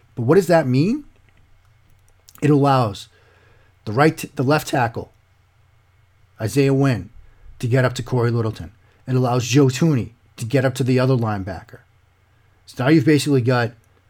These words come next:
the guards on, the guard and the, the tackle and the center, excuse me, they're on the linebackers. Jakob Johnson, he's cleared too. He gets to take on the safety down in the box.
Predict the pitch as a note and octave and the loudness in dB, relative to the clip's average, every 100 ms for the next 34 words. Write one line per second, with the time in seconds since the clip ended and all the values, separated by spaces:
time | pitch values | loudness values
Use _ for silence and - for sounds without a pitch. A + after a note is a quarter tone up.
0 | _ _ _ _ A#2 C3+ B2 C3 D#3+ F3+ | _ _ _ _ -8 -2 2 2 0 -4
1 | - - _ _ _ _ _ _ _ _ | -14 -20 _ _ _ _ _ _ _ _
2 | _ B2 A#2+ A#2 - _ _ _ - B2+ | _ -4 -2 -2 -6 _ _ _ -8 -2
3 | C3 C#3 D3+ C#3 - C3+ - C3 C3 C3+ | 2 2 2 -2 -4 -4 -2 -2 0 0
4 | B2 C3+ A#2 - A#2 A2 - _ _ A2 | 0 -2 -2 -2 -4 -4 -8 _ _ -6
5 | G#2+ C#3 D3+ D3+ C#3 C#3 B2+ B2+ A#2+ A#2 | 2 4 4 4 2 2 0 0 0 2
6 | A#2 G#2 F2+ - - - - _ _ _ | 0 -2 -8 -14 -20 -20 -20 _ _ _
7 | _ _ _ _ _ _ _ _ _ _ | _ _ _ _ _ _ _ _ _ _
8 | _ _ _ _ _ _ _ - C3 B2+ | _ _ _ _ _ _ _ -4 -2 0
9 | C3+ A#2+ C3+ C#3+ F#3 F#3+ F#3+ _ _ _ | -2 0 0 0 -2 -4 -6 _ _ _
10 | _ - F3 - F3 E3 C3+ - G3 C3 | _ -2 -2 -2 2 2 2 2 2 2
11 | - _ _ _ _ _ _ B2 C#3 - | -4 _ _ _ _ _ _ -2 0 -2
12 | B2 - C#3 D3 C3+ C3 A#2 - C#3 C3+ | -6 -2 0 2 0 0 -2 0 0 2
13 | B2+ C3 B2 A2 G2+ B2 D#3+ - - | -2 0 0 -2 -2 -2 -4 -8 -20